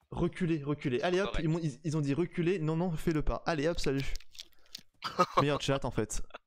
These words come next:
Speaker 1: Trop gentil, le chat.
Speaker 2: Mais tu sais, au moins, <laughs> elle est où la base ?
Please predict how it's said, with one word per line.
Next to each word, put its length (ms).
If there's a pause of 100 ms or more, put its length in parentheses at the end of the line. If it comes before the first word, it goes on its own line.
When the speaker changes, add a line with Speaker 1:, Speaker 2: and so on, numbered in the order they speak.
(160)
Speaker 1:
Trop 160
gentil, 280
le 80
chat. 420 (2000)
Speaker 2:
Mais 160
tu 80
sais, 240
au 60
moins, 220
<laughs> 40
elle 180
est 60
où 60
la 180 (120)
base ? 500